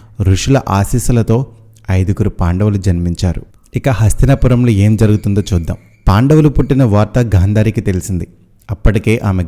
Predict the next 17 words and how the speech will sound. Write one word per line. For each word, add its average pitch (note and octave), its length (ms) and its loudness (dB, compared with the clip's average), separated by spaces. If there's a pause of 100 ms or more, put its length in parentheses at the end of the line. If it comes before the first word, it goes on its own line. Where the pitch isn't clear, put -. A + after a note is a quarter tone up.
గర్భం G2 300 0
ధరించిన G#2 420 0
రెండేళ్లు F2+ 420 0
కావస్తున్నా G2 600 0 (340)
ఇంకా G#2 260 0
ప్రసవించలేదు. F#2 840 -2 (240)
తనకన్నా C#3 380 4
ముందే C3 340 4
కుంతికి B2 520 0
ముగ్గురు, G#2+ 480 2 (200)
మాద్రికి A2 560 0
ఇద్దరు G#2+ 280 0
కుమారులు A#2 460 0
పుట్టారన్న A2 460 -2
వార్త F2+ 420 -2
వినగానే G#2+ 600 0 (260)
ఆమె G2+ 260 -2